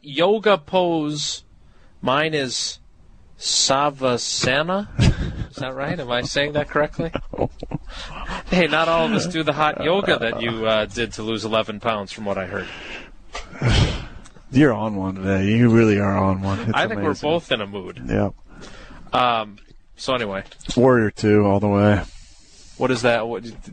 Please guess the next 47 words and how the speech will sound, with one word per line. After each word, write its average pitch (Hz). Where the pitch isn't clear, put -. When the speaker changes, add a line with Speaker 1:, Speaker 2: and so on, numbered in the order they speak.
Speaker 1:
what 123
is 120
that? 107
Speaker 2:
We -
don't 131
have 120
the 104
camera 101
here, 92
so 95
I 90
can't. -
Speaker 1:
Okay. 98
I'll 104
take 113
Speaker 2:
I 165
mean, 151
Speaker 1:
video 107
next 92
Speaker 2:
the, -
Speaker 1:
week. 107
Speaker 2:
the 113
child's 143
pose 113
at 101
the 98
end 98
is 95
great. -
'Cause, -
you 110
know, 101
you 98
just 98
completed, 98
uh, 98
you 110
know, -
especially 117
when 101
it's 95
hot 104
yoga, 87
it's, -
you -
know, -
it's, -